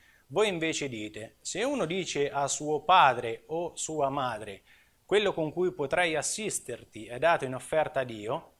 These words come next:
egli non è più obbligato a onorare suo padre o madre. Così avete annullato la parola di Dio a motivo della vostra tradizione.'" In un contesto di vita di famiglia, eh,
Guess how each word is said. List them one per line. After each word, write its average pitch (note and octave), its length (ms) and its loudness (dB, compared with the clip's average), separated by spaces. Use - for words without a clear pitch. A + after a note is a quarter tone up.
egli G#3 280 2
non E3+ 160 -4
è F3+ 80 -4
più F3+ 140 -4
obbligato D#3+ 460 2
a D#3+ 40 2
onorare D#3 500 2
suo D3+ 180 -6
padre C3+ 420 0
o B2 100 -8
madre. A2 500 -12
Così A3 280 0
avete G3 260 4
annullato F3 420 0
la E3+ 140 2
parola D#3+ 300 2
di F#3 120 -4
Dio D3 300 -2
a E3 80 -6
motivo E3 380 -2
della C#3 180 0
vostra A#2+ 400 -6
tradizione.'" G#2 800 -8
In C#3 140 -2
un D3 100 -2
contesto D#3 500 2
di D#3 140 -4
vita D3+ 400 4
di C#3+ 100 -4
famiglia, D#3 800 2
eh, A2 840 -6